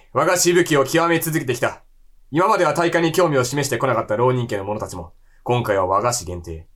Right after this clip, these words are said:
さらに日本で開催されるとなれば出ないわけにはいかないだろう。という勢いでな。それで出るならば浪人家の威信にかけて優勝しろと。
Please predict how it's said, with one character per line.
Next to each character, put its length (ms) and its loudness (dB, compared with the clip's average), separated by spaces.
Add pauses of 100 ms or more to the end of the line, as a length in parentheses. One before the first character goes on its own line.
(140)
さ 160 0
ら 80 0
に 180 -2
日 60 2
本 180 0
で 100 0
開 180 -2
催 140 0
さ 160 0
れ 80 -2
る 100 0
と 100 -2
な 80 0
れ 60 0
ば 260 -6
出 140 0
な 100 0
い 60 2
わ 100 2
け 100 -10
に 60 -10
は 100 -10
い 100 -12
か 100 -4
な 100 0
い 60 -2
だ 60 -2
ろ 220 -6 (500)
う。 20 -20
と 100 0
い 220 4
う 40 0
勢 180 2
い 40 2
で 60 2
な。 260 -4 (800)
そ 140 -4
れ 100 0
で 120 0
出 140 2
る 80 2
な 80 0
ら 100 2
ば 120 0
浪 200 4
人 200 -2
家 120 -8
の 100 -4
威 80 -4
信 260 -4
に 120 -6
か 120 -6
け 80 -12
て 120 -8
優 200 -2
勝 340 -2
し 240 -6
ろ 140 -6
と。 160 -18